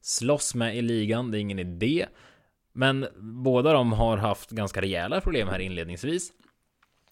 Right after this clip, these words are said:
Och på det så finns Arsenal och Spurs som man ändå kanske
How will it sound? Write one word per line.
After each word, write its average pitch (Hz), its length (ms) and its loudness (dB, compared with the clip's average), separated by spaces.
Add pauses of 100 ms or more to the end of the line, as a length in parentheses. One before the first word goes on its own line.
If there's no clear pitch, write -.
(260)
Och 123 440 2
på 135 120 0
det 113 180 4
så 117 120 -4
finns 107 180 -2
Arsenal 101 540 -2
och 98 120 -6
Spurs 135 420 0 (120)
som 107 640 -2
man 110 360 -2
ändå 101 240 2
kanske 95 320 -2